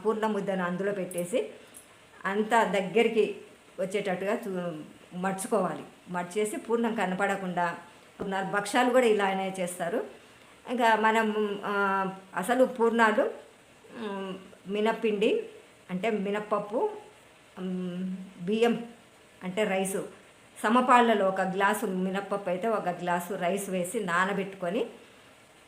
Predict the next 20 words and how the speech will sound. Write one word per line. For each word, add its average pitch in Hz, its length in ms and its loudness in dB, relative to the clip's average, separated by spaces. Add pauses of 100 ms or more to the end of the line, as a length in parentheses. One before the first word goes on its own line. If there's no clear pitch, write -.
(240)
అది 220 140 0
కూడా, 269 460 8
మ్, 196 340 -2 (100)
అది 196 440 0
మిక్సీ 190 340 0
పట్టుకొని, 214 460 0
బాగా 180 360 0 (280)
వాటర్ 180 340 -2
పోసి 180 220 -4
మిక్సీ 180 400 -6
పట్టుకుంటే 180 520 -4
బాగా 175 600 0 (240)
జిగురు 190 240 -4
జిగురుగా 185 340 -2
వస్తది. 185 540 -2 (580)
అది 190 140 -4
దోశ 220 240 2 (120)
పిండిలాగా 202 380 2
ఉంటదన్నమాట. 160 580 -6 (580)
దాంట్లో 220 640 6